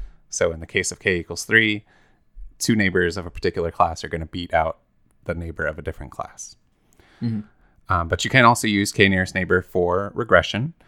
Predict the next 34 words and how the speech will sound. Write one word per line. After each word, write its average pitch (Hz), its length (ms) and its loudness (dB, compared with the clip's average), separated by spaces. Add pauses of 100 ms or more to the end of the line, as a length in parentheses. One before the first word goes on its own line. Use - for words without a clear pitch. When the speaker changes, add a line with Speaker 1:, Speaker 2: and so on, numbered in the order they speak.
(280)
Speaker 1:
And 82 200 -2
so 85 560 2
in 85 300 -6 (120)
regression, 104 640 0 (440)
the 80 480 -8 (380)
value 95 380 4
that 90 160 2
you - 100 -6
assign 98 360 2
to - 100 -14
the 85 100 -10
new 104 180 0
instance - 640 -6 (300)
is 85 400 -2
the 82 360 -8
average 101 280 2
value 80 480 0 (140)
of 82 340 -2
those 80 200 -2
k 85 180 -6
nearest 76 300 -10
neighbors. - 340 -10
So 76 180 -4
if - 140 -14
it - 40 -14
was - 120 -8
k 85 160 -6
equals - 260 -12
three 117 460 0 (480)
and 78 400 -12 (640)
each - 160 -14
of 87 60 -18
the - 60 -18
values 90 640 -2